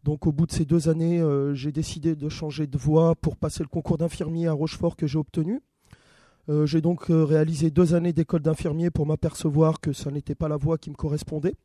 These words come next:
À ce moment-là, j'ai réalisé un bilan de compétences et je me suis aperçu que le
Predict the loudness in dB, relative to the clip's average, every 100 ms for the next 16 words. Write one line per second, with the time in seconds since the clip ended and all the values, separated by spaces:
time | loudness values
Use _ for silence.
0 | _ -20 _ _ _ -10 -2 2 4 4
1 | 2 0 0 0 0 0 0 -2 0 0
2 | 0 -2 -4 -4 -2 -2 -2 -4 -4 -2
3 | -4 -6 -8 -6 -4 -2 -4 -6 -6 -6
4 | -6